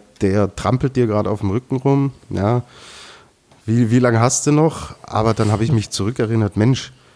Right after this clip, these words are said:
da war doch ein vierzigjähriger, der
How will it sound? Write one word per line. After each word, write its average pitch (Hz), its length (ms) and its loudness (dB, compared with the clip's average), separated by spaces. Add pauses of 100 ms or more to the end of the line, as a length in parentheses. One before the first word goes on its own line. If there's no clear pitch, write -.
(180)
da 90 180 -2
war 90 120 -2
doch 104 140 0
ein 85 140 -4
vierzigjähriger, 98 1000 -4 (1120)
der 95 180 0